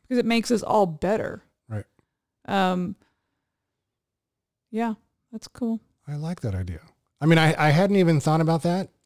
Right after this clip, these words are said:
Speaker 2: how, you know, murals are mostly the school spirit thing. The name of the school, the
Speaker 1: Yeah.
Speaker 2: mascot, the colors. And this is something that we've talked about for a long time because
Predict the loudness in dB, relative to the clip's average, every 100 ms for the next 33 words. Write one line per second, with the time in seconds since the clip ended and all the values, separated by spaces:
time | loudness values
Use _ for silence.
0 | _ _ _ 0 2 4 2 0 _ _
1 | _ _ _ _ _ _ _ _ _ _
2 | _ -2 0 2 2 0 -4 -12 -14 -12
3 | 0 4 6 4 4 4 4 4 4 4
4 | 2 2 2 2 0 _ _ _ _ _
5 | _ _ _ _ _ _ -6 -6 -2 -2
6 | -2 -2 -4 -4 -10 -14 -16 _ _ _
7 | _ -4 2 4 4 4 2 2 2 4
8 | 4 4 4 2 2 2 2 0 -2 -6
9 | 2 4 6 6 4 0 -16 -4 2 2
10 | 4 4 4 2 2 4 2 4 4 4
11 | 2 4 2 2 2 4 4 4 2 2
12 | 2 2 4 4 2